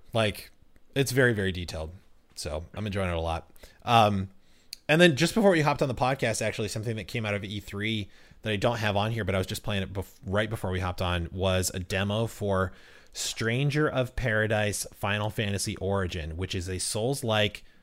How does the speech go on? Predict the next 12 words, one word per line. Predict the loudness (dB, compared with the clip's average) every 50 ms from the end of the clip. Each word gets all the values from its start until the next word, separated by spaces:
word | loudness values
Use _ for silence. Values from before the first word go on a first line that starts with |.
| -20 -20
Final | -16 -4 -2 0 0 2 0 0
Fantasy | 0 0 0 0 0 0 -2 -2 -2
game. | -2 0 2 2 2 2 0 -4 -6 -10 -18 _ -4
I | -2 -2 0
could | 0 0 -2
not | 0 -2 -2 -2 -2 -2
be | -2 -2
more | 0 0 -2 -2
excited | -2 -4 -2 -2 0 0
about | 0 0 0 0 0
it. | 0 -2 -4 -6 _
It's | -6 -6 -6